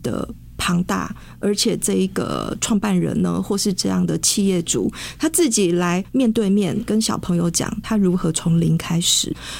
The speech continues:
那我想其实我们有很多的传承机会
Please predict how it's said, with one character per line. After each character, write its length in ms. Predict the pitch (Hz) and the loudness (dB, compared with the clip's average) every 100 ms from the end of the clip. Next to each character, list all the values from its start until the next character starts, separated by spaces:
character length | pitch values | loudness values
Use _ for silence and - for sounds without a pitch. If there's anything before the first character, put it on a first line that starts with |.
| - - | -12 -2
那 140 | 370 | 2
我 120 | 254 | 4
想 200 | 247 208 | 2 2
其 180 | 175 - | 2 2
实 320 | 190 - 180 185 - - - | 2 2 0 0 -8 -20 -4
我 100 | 190 | 0
们 360 | 180 185 214 226 - | 2 4 4 2 0
有 260 | 175 - | -2 0
很 280 | 175 196 170 | -2 0 0
多 220 | 165 247 | 2 2
的 120 | 262 196 | 2 0
传 240 | - 180 | 0 0
承 180 | - 175 | 0 0
机 200 | - 190 | 2 0
会 220 | - - | 0 -4